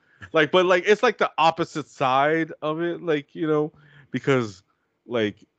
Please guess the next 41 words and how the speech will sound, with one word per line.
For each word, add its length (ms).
to 100
me, 220
like, 240
the, 220
the, 120
the 180
most 320
two 220
made 300
up 180
names 380
I've 120
ever 180
heard 360
in 120
movies, 540
and 120
they 80
look 240
just, 220
like, 160
so 260
opposite 400
from 160
each 120
other, 180
is, 120
like, 180
Anton 340
Tobias, 720
and 120
then, 200
uh, 380
and, 160
uh, 120
Never 280
Back 280
Down 300
is 120
Jake 360
Tyler. 680